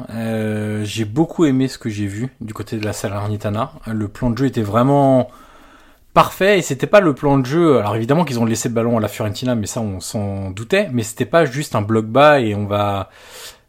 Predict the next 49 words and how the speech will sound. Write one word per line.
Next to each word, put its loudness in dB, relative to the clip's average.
on -8
va, -6
on -6
va -6
essayer -6
de, -4
de, -8
de -10
contrer -2
la 0
Fiorentina -6
comme -6
ça. 0
C'est, -4
au -6
contraire, -2
ils -2
ont 0
été -4
très 0
haut, 2
un -4
positionnement -2
très -4
haut, 2
en 2
les 2
empêchant 4
de 2
jouer, 2
en 0
fait, -4
tout -8
simplement, -2
la 0
Fiorentina. -6
Et -4
puis, -14
alors, -12
c'est, -10
c'est -10
toujours -4
la, -4
la -6
théorie -4
des -2
vases -4
communicants, 0
mais 0